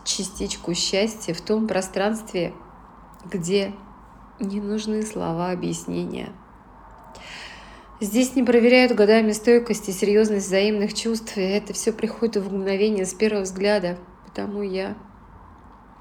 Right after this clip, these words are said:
искренне понимала его трепетность ко мне. И понимала, что потерять меня — это равносильно новой аварии.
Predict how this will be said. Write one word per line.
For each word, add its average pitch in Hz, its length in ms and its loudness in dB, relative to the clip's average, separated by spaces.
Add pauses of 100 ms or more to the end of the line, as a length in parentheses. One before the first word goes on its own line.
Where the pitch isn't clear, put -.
(280)
искренне 185 480 -8
понимала 190 720 -6
его 185 200 -6
трепетность 202 600 -2
ко - 180 -10
мне. 185 320 -8 (1200)
И 226 80 -2
понимала, 233 600 2
что 220 200 -2
потерять 226 580 0
меня — 220 460 0
это 208 180 0
равносильно 196 720 0
новой 208 460 2
аварии. 190 720 0